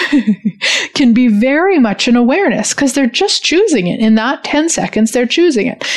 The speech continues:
Now, maybe you have in your life people that choose bitch more ten seconds than they don't. And that's totally cool too. You'll just have a sense of the difference between whether it's an awareness or a judgment.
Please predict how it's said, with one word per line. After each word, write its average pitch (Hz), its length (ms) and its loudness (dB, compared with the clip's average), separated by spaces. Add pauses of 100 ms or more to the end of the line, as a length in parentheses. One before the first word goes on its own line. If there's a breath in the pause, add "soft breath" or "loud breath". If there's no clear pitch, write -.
(180 loud breath)
Now, 226 120 0
maybe 240 400 2
you 208 320 2
have 202 260 0
in 214 100 2
your 247 180 2
life 220 340 0
people 226 300 2
that 202 200 -2
choose 262 380 2
bitch 196 340 0 (300 loud breath)
more 226 320 4
ten 247 320 2
seconds 196 480 -4
than 240 180 2
they 262 180 2
don't. 240 480 0 (380 loud breath)
And 262 160 2
that's 277 240 0
totally 240 400 2
cool 190 320 0
too. 226 400 2 (260 loud breath)
You'll 247 240 2
just 269 240 -2
have 302 160 -4
a 262 80 2
sense 208 380 0
of 196 160 0
the 185 100 0
difference 220 580 -2
between 196 500 0
whether 190 260 0
it's 185 200 -2
an 196 80 2
awareness 190 520 0
or 180 120 0
a 185 60 2
judgment. 185 540 -2